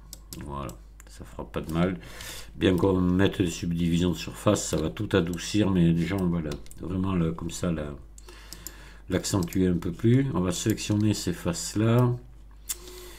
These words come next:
Euh, celle-là, celle-là. Sélectionner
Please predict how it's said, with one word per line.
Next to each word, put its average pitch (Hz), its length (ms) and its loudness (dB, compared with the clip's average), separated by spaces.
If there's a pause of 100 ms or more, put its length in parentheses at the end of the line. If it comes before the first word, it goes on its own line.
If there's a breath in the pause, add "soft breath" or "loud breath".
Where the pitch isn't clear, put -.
(320 loud breath)
Euh, 87 840 2
celle-là, - 1000 -6
celle-là. 87 640 -6 (440)
Sélectionner 90 680 -8